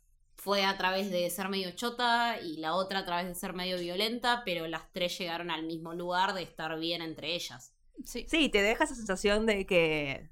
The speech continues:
Speaker 3: de que van a estar bien las tres, tipo, de que, de que en un momento se van a reencontrar con la otra, y que va a estar todo bien, y que van a ser hermanas pacíficas. Ah. Eh, y, y, y nada,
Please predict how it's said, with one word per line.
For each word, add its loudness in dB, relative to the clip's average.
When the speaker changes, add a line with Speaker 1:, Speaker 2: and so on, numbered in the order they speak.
Speaker 3:
de 0
que 2
van 4
a 0
estar 2
bien 2
las 0
tres, 2
tipo, 2
de 4
que, -2
de 2
que 2
en 0
un -2
momento 0
se 0
van 2
a 4
reencontrar 2
con 2
la 4
otra, 4
y 0
que 0
va 2
a -2
estar -4
todo 4
bien, 2
y -4
que 2
van 4
a 0
ser -2
hermanas 2
pacíficas. 0
Ah. -2
Eh, 4
y, -2
y, -2
y 0
nada, 2